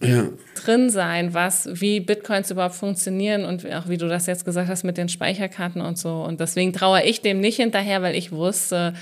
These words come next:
Speaker 2: so ich hätte gar nicht die Infos gehabt dazu. Von daher ist okay. Ähm, wir machen jetzt einfach weiter.
Speaker 1: Machen weiter. Ich hab mich grad gefragt, wieso kommt dein Mann nicht mit ins Berghain?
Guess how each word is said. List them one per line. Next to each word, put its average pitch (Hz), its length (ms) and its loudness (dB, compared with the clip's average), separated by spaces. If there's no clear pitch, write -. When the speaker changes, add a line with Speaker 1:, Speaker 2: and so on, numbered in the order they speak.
Speaker 2:
so 180 100 -6
ich 180 140 -4
hätte 180 200 -2
gar 165 140 0
nicht 175 180 -2
die 156 80 -2
Infos 165 440 -4
gehabt 165 440 -8
dazu. 160 560 -6
Von 165 200 -6
daher 170 280 -2
ist - 160 -6
okay. 175 440 -6
Ähm, 175 480 4
wir 180 100 2
machen 180 540 -2
jetzt 175 140 -2
einfach 175 280 -2
weiter. 180 400 -2
Speaker 1:
Machen 95 180 -4
weiter. 104 300 -4
Ich 127 120 2
hab 117 100 8
mich 123 100 6
grad - 200 2
gefragt, 113 360 2
wieso 101 180 6
kommt 110 240 4
dein 92 160 4
Mann 92 200 2
nicht 185 200 4
mit 104 160 2
ins 95 200 -2
Berghain? 90 580 -6